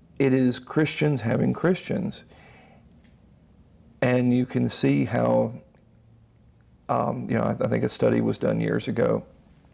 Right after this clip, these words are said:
of the descendants of, uh, Jonathan Edwards, you know, great Puritan preacher. Of the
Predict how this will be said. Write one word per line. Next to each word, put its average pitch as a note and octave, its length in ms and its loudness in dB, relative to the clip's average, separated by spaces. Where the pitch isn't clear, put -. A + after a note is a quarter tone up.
of A2 220 2
the - 80 -4
descendants A2+ 580 0
of, A2 640 -2
uh, A#2+ 180 0
Jonathan A2+ 460 0
Edwards, G#2 500 -2
you A2 80 -4
know, G#2 60 -4
great - 320 -2
Puritan A2+ 600 -2
preacher. - 500 -2
Of A#2+ 160 2
the A#2+ 100 4